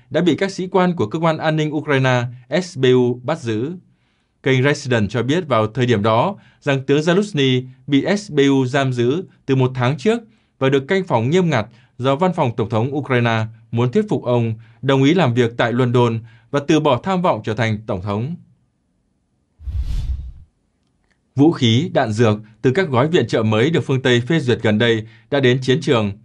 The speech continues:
Lực lượng Ukraine đã tiến hành một loạt các cuộc phản công ở phía nam Ivanivsk, phá vỡ các nỗ lực tấn công của Nga gần Bakhmut. Báo cáo tiền tuyến của Ukraine được trang Euromaidan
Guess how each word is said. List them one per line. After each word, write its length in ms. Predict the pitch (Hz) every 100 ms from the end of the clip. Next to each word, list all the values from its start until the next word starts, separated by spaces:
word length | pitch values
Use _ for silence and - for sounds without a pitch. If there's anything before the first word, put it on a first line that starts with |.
| _ _ _ _
Lực 160 | 139 143
lượng 220 | 139 -
Ukraine 400 | 147 139 127 127
đã 120 | 123
tiến 180 | 123 151
hành 200 | 165 117
một 100 | 117
loạt 180 | 123 120
các 120 | 214 214
cuộc 160 | 127
phản 220 | - 113
công 280 | 98 135 127
ở 80 | 107
phía 180 | - 117
nam 380 | 147 143 139 135 _ _
Ivanivsk, 800 | 135 127 131 139 202 - - 107 98 92 90 _ _
phá 120 | 143
vỡ 180 | 147 175
các 140 | 202 190
nỗ 120 | 196
lực 220 | 185 123
tấn 160 | 123 131
công 200 | 156 151
của 140 | 120
Nga 400 | 107 120 120 123 - -
gần 280 | 113 110 104
Bakhmut. 440 | 147 - 147 185 - _ _ _ _ _ _ -
Báo 140 | 135
cáo 260 | 143 131 123
tiền 200 | 135 120
tuyến 220 | 123 165
của 100 | 147
Ukraine 440 | 139 131 123 123
được 160 | 120 113
trang 320 | 117 170 160 151 _ _
Euromaidan 800 | 135 135 131 123 127 123 123 123